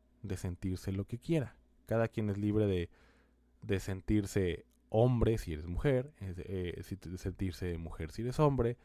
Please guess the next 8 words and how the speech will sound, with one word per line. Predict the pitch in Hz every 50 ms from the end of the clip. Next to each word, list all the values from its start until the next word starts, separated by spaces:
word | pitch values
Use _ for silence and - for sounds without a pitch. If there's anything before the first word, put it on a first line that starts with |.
| - - - - _ -
en | - 156 151
sentirse | - - 131 123 - 127 123 120 113 110 131 127 127 127 - - - - - _ _ -
un | 113 110 110 104
refrigerador | 101 104 - - 104 - - 107 107 110 117 123 123 123 127 127 - - - _ _ _ _ _ - - - -
si | - - 92
eres | 87 87 87 -
un | 104 101 101
humano, | 113 127 123 113 104 101 101